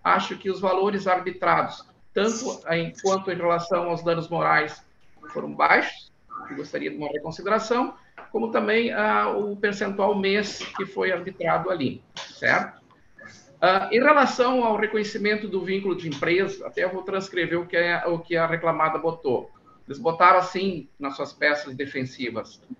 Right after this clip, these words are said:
"As reclamadas contestaram os pedidos dos autores, sempre alegando que se dedicam a uma atividade rural, possuindo empregados à sua disposição, regularmente contratados e com vínculo de emprego." Ora, ora, ora.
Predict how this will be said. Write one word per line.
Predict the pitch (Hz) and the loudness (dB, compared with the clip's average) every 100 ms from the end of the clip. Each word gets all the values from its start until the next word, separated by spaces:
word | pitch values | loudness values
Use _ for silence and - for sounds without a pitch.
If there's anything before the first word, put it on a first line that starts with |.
| _ | _
"As | - 180 | 0 2
reclamadas | 180 226 226 180 170 175 208 240 | 2 4 4 6 8 8 6 0
contestaram | - 190 190 185 165 - 180 214 | -2 -8 -4 -4 -4 2 6 6
os | 196 | 4
pedidos | - 170 196 190 | -4 -6 -6 -2
dos | 190 170 170 | 0 2 2
autores, | 165 160 196 208 | -2 -2 -2 -2
sempre | - 240 262 | 0 0 2
alegando | 240 208 196 233 226 | 2 4 4 2 0
que | - 175 - - _ - | 0 -2 -2 -14 _ -20
se | - | -8
dedicam | 175 190 175 226 269 247 | 0 2 2 0 -2 0
a | |
uma | 214 | 0
atividade | 196 190 180 180 180 | -2 -6 0 2 4
rural, | 160 147 123 131 185 - - - - | 0 -2 2 4 4 2 -4 -20 -4
possuindo | 214 208 220 262 | -4 -2 -2 -2
empregados | 262 247 208 180 180 214 247 196 | 0 0 0 4 6 6 4 0
à | 175 | -4
sua | - 190 | -4 -6
disposição, | 190 - - 165 147 131 135 170 226 - - - | -6 -10 -8 -6 -6 -6 -2 -2 -2 -8 -20 -14
regularmente | 180 247 294 269 247 214 214 233 - | 0 0 2 2 0 2 0 -2 -6
contratados | 190 180 165 156 165 185 196 - | -8 -2 -2 2 4 4 2 -4
e | 196 | -10
com | 214 214 | -6 -6
vínculo | 202 214 214 180 | -2 -2 -2 -6
de | 180 | -8
emprego." | 170 143 117 - - - _ _ _ - - - - - | -6 -2 -2 -6 -20 -20 _ _ _ -20 -20 -20 -8 6
Ora, | 175 214 214 190 | 8 12 12 10
ora, | 170 175 156 | 8 8 8
ora. | 131 127 - | 6 4 -2